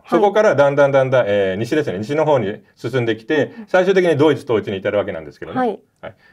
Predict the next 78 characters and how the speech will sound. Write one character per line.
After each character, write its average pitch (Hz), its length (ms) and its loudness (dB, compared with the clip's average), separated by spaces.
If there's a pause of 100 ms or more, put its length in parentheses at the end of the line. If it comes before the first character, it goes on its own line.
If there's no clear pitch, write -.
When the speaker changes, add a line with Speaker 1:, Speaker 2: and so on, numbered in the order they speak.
Speaker 2:
で、 196 400 0
一 156 160 0
応 240 60 4
農 240 220 4
業 269 160 2
国 - 200 -4
だ - 60 -6
っ - 40 -16
た - 100 -16
ん - 40 -20
で - 0 -
す 131 60 -12
ね。 170 80 -10 (100)
Speaker 1:
う 269 40 -16
ん。 254 80 -16
Speaker 2:
プ 139 120 -2
ロ 127 120 4
イ 117 40 -2
セ 104 100 -8
ン 82 40 -12
っ - 20 -20
て。 - 200 -20 (760)
で、 175 100 2
そ 175 100 0
の 147 200 4
プ 202 100 0
ロ 277 100 6
イ 269 40 -2
セ 202 140 2
ン 139 60 -2
が 117 280 2
最 - 180 2
終 202 100 0
的 196 120 0
に 185 120 0
ド 190 140 6
イ - 40 -2
ツ 123 120 -2
の 104 180 0
統 143 200 0
一 139 100 -2
を 127 60 0
成 127 120 0
し 127 60 -14
遂 127 100 -2
げ 123 80 0
る 98 80 -6
時 92 200 -8
に、 95 80 -6
フ - 100 -6
ラ - 100 4
ン 196 40 2
ス 190 40 -8
と 285 80 0
戦 165 120 0
っ - 220 -4
た 127 100 -4
の。 - 80 -10
不 139 160 -2
仏 151 200 -4
戦 139 160 0
争 - 160 -10
で 67 80 -18
す - 80 -20
ね。 330 60 0
Speaker 1:
う 330 40 0
ん - 20 -2
う 247 240 -6
ん。 202 80 -20 (400)
Speaker 2:
そ 214 100 0
の 247 120 2
時 214 100 -2
に 151 40 2
も 139 100 2
う - 20 -2
す 208 100 0
で 196 160 2
に、 123 400 -4